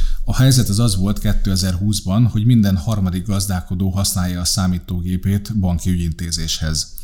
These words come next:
E tekintetben is szignifikáns, eh, különbségek vannak az egyes korosztályok között.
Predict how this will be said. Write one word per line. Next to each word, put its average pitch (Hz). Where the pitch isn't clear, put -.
E 151
tekintetben 110
is 101
szignifikáns, 98
eh, 92
különbségek 92
vannak 92
az 92
egyes 85
korosztályok 80
között. 76